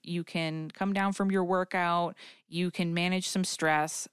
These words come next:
They really are created to fit into your lifestyle and give you whatever boost that you need. So again, go to microdose dot com and use code glasses to get free shipping and thirty percent off your first order.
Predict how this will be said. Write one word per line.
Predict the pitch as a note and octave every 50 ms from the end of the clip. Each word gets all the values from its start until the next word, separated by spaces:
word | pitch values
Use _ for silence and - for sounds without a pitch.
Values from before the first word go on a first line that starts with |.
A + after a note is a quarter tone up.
| _
They | - G3+ G#3+
really | G3+ A#3 A#3+ B3 A#3+ G3
are | - F#3
created | F#3 - - F#3 E3+ E3+ E3 E3 E3 - -
to | - -
fit | - - E3 - -
into | - E3 E3 - F3+
your | F3 E3 E3
lifestyle | D3 D3 C#3+ D3 - - D#3+ D3 C#3+ C#3 - -
and | D#3 D3+
give | D#3 D3+ C#3+
you | D3+ D#3 D3+
whatever | D3 D#3 E3 D#3 - F3+ F#3 G#3
boost | G3+ F#3 F3+ F3 F#3 F3 - - - -
that | E3 D3 D#3 - -
you | F3 F#3
need. | F#3 F3 D#3 D3 C#3+ C#3+ D3 D3 E3 - - - - - -
So | - G3
again, | F#3+ F#3+ A#3 B3+ A3+ F#3 C#3+ - _ _ -
go | - G3+
to | G3
microdose | G3 F#3 F3+ F#3+ - B3 C4 D4 - - _ _ _ -
dot | A3 A3+ C4+
com | - A3+ F#3 F#3 F#3+ G#3
and | G3+
use | F3+ F3+ F3+ -
code | - G#3+ A3
glasses | - - D#3+ C#3 C#3+ D3 - D#3 D3
to | - D#3
get | D#3 - - -
free | A3+ A#3+ C4+
shipping | B3+ - A#3 G#3+ - G#3 G#3
and | F#3+ E3 D3+
thirty | - E3+ F3+ G#3+
percent | G#3+ B3 A#3 - G3+ F#3
off | F#3 F#3 G#3
your | G#3+ G#3+
first | - G3 G3 G3 -
order. | - D3 C#3+ C#3 C#3 C#3